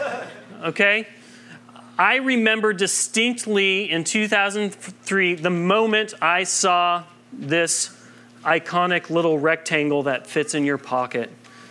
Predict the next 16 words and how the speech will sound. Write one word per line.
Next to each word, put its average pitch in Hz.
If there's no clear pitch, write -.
I 185
was 196
visiting 220
my 175
sister-in-law 202
and 165
brother-in-law 180
down 165
in 156
Escondido, 170
uh, 156
where 156
he 165
was 160
attending 156
seminary, 156